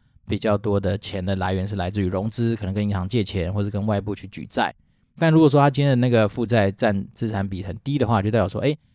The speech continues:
它大部分的这些钱可能是来自于股东。那你把它想象，如果今天股东对这家公司有信心的话，他当然自然他投入的资金可能就会比较多嘛，他就不太需要去外面跟人家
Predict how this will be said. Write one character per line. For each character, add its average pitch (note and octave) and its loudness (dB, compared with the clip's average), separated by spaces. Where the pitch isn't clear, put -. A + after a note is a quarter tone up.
它 - 0
大 C#3+ 0
部 A#2+ -2
分 B2+ 4
的 G#2+ 2
这 A2+ -2
些 A2+ 2
钱 G2 -4
可 G2 -2
能 F#2 -4
是 G2+ -4
来 F#2+ 0
自 G#2 -2
于 G2 2
股 F#2+ -6
东。 G2+ 0
那 D#3 0
你 C#3+ 0
把 C#3 2
它 C#3 2
想 A2+ 0
象， A2+ 0
如 D3 4
果 D3 8
今 B2+ 2
天 C#3 0
股 G2+ -4
东 A#2 0
对 B2+ -2
这 A#2+ 0
家 B2 4
公 A#2 0
司 A2+ -4
有 F#2+ 0
信 E3+ 0
心 C3 0
的 G#2 2
话， G#2 2
他 C#3 0
当 C3+ 0
然 A#2+ 2
自 A#2 -2
然 A2 4
他 A2+ 2
投 G2+ -2
入 A2+ 0
的 G2 2
资 B2 0
金 A2+ 0
可 G2+ -8
能 F2+ -2
就 G2+ 0
会 G2+ 0
比 F2+ -6
较 F#2 -4
多 A2 6
嘛， G2+ 0
他 G2 -4
就 A2 -2
不 A2+ -10
太 A2 0
需 G#2 -6
要 G#2 2
去 - -4
外 A2 2
面 G#2 0
跟 G#2 -2
人 G#2 0
家 A2 -6